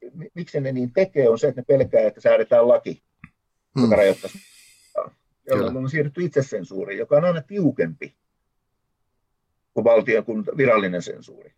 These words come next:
Speaker 2: Mm.
Speaker 1: Että olisi, olisi, olisi jopa parempi, että meillä olisi niin kuin valtio säätäisi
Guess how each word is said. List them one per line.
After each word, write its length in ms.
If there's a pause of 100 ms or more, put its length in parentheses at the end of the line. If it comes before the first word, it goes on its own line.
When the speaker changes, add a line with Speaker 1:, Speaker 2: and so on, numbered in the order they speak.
Speaker 2:
Mm. 260 (640)
Speaker 1:
Että 300
olisi, 160
olisi, 200 (100)
olisi 280
jopa 220
parempi, 520
että 200
meillä 240
olisi 160
niin 140
kuin 240
valtio 460
säätäisi 520